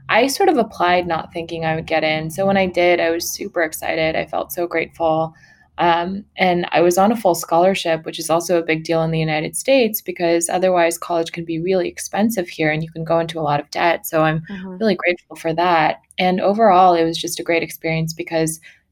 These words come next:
Speaker 1: not only was it, um, a very intellectually stimulating environment, but it also, Brown is a school known for giving you a lot of freedom to explore the classes that you want to explore. And I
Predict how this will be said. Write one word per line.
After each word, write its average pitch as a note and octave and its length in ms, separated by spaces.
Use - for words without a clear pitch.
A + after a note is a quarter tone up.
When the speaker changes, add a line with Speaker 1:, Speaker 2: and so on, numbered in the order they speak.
Speaker 1:
not F3+ 140
only F#3+ 280
was E3+ 300
it, D#3+ 320
um, E3 340
a F#3 100
very E3+ 520
intellectually E3 1000
stimulating E3 680
environment, A3+ 640
but F#3+ 120
it F3 80
also, F3+ 480
Brown F#3+ 260
is G3 320
a G#3+ 60
school F3 320
known E3 260
for E3+ 160
giving F3 280
you F3 140
a E3+ 40
lot D#3+ 180
of D#3+ 100
freedom F#3+ 600
to E3 460
explore E3+ 520
the E3+ 80
classes E3 500
that - 120
you F3 80
want D#3 160
to - 60
explore. F#3 640
And E3+ 440
I F3 280